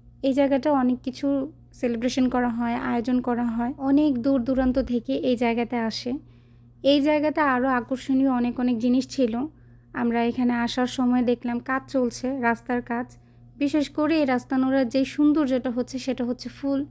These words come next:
রাস্তা থেকে শুরু করে অনেক দূর পর্যন্ত ফুল দিয়ে আপনার এই গার্ডেনটা, এই পার্কটা সাজিয়ে রাখে। তবে এবার একটু ভিন্ন দেখলাম,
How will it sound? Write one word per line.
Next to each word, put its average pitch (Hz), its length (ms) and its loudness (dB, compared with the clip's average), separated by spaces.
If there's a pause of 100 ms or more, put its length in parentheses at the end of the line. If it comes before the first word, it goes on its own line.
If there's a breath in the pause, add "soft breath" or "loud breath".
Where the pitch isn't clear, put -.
(320 loud breath)
রাস্তা 240 320 2
থেকে 254 300 -2
শুরু 247 320 -2
করে 240 400 -2 (540 soft breath)
অনেক 311 460 2
দূর 302 200 0
পর্যন্ত 247 640 -2 (160)
ফুল 330 420 2
দিয়ে 311 220 2
আপনার 247 380 -2
এই 240 360 0 (300)
গার্ডেনটা, 233 520 0
এই 226 100 0
পার্কটা 226 420 -4
সাজিয়ে 240 420 0
রাখে। 233 360 -4 (180)
তবে 277 360 4
এবার 269 220 2
একটু 262 220 -2
ভিন্ন 262 340 4
দেখলাম, 240 480 0